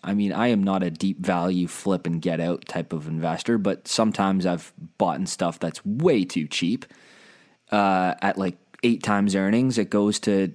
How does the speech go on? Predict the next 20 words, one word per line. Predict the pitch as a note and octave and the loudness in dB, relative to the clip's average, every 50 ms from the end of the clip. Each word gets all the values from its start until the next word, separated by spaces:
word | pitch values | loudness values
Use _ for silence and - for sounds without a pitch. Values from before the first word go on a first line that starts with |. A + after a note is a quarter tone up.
| - - | -2 0
eighteen | A2+ A#2 - - - C#3 D#3+ E3+ D#3+ | 0 0 0 0 2 2 4 4 4
times | - G#2+ G2 F#2+ F#2 F2+ | 2 2 2 2 2 2
earnings, | F#2 F#2 G2 A2 A#2 B2+ B2+ A#2+ | 2 2 2 2 2 0 0 2
and | A#2+ A#2+ A#2+ | 2 2 2
I'm | A#2 A#2+ | 2 2
like, | B2+ B2+ B2+ - | 2 2 0 -2
"Okay, | E3 D#3+ - E3 G#2+ | -4 -2 0 0 2
I, | F#2+ A2 B2+ C3+ C3+ C3+ F2+ D#2 D#2+ | 2 2 2 0 0 -4 -6 -8 -12
I | - F2+ G#2 | -8 -6 -6
think | G#2+ - C3+ C3 - B2+ | -4 -2 -4 -2 -2 -4
it's | A#2+ - - - - _ _ _ _ _ _ _ _ - - - - - - | -4 -6 -8 -12 -12 _ _ _ _ _ _ _ _ -20 -20 -20 -20 -20 -8
quite | - - A2+ A2 E2 | -2 0 0 0 0
fairly | - - - G#2 G#2+ A2+ A#2 A2+ A2+ A2 G#2+ G2+ | -4 -2 2 2 4 4 4 4 4 4 2 2
valued | F2+ F2 F#2 E2+ G2+ A2 G#2 G2 F2+ E2+ | 2 0 0 2 2 2 2 2 0 0
for | - - F#2 | -2 -2 -2
a | F2 | 0
mediocre | F2 F2+ F2+ G2 F#2 F#2 F2+ F2 E2+ - - D#2+ | 0 2 2 2 2 2 0 0 -2 -4 -6 -4
business | D2+ F2 F#2 F2 F#2 E2+ D#2+ - | -2 -2 -2 -2 -2 -4 -4 -4
at | E2 D#2 E2 | -6 -4 -4
eighteen." | E2 D2+ - - - F#2+ F2 D#2+ D2+ | -6 -6 -6 -4 -2 -2 -2 -2 -4